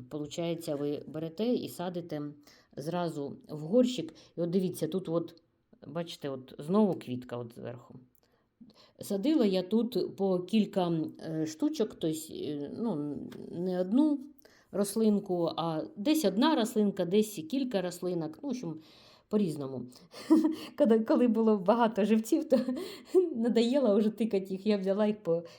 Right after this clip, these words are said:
кілька штук посадила. Ну, в общем, пропозиція моя в силі. Якщо, е, комусь, е, хтось з-, бажає, так сказати,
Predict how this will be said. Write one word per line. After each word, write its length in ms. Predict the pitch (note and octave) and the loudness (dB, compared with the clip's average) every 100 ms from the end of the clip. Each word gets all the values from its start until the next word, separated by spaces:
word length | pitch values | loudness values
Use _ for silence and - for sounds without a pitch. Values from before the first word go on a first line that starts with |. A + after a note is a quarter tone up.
| _ | _
кілька 260 | G3+ G3 F3 | -2 0 -4
штук 240 | - B2 | -4 -10
посадила. 480 | B2+ B2+ C3+ C3 - - - - | -10 -10 -8 -8 -10 -14 -20 -10
Ну, 80 | C#4+ | -2
в 20 | |
общем, 220 | E4+ D#4+ B3 | 0 0 0
пропозиція 640 | C4+ C4+ B3+ B3+ B3 A3+ | 0 2 2 0 2 4
моя 460 | G#3+ G#3+ A3 G#3 G3+ - | 4 4 4 2 0 -4
в 80 | - | -12
силі. 440 | - D4+ C4 F#3 - - - - | -4 0 2 0 -2 -14 -20 -4
Якщо, 720 | G3+ G#3 - A#3+ A#3+ G3+ C3+ | -4 -4 -2 4 6 4 2
е, 300 | F3 F3+ F#3 F#3+ | -2 -2 -2 -2
комусь, 480 | G#3 G#3+ A3 - - | 2 4 4 2 -2
е, 540 | F3+ E3+ D#3+ D#3 D3+ | 0 2 2 2 0
хтось 460 | - A#3 G#3+ - - | -2 2 2 2 -6
з-, 460 | E3 D#3 B2+ - D3+ | -8 -8 -12 -12 -6
бажає, 640 | D#3+ F#3+ G3+ G3 F3 D#3+ D3+ - | -2 0 0 0 0 -2 -4 -6
так 120 | D#3 | -12
сказати, 400 | - E3 D#3+ - | -10 -6 -6 -6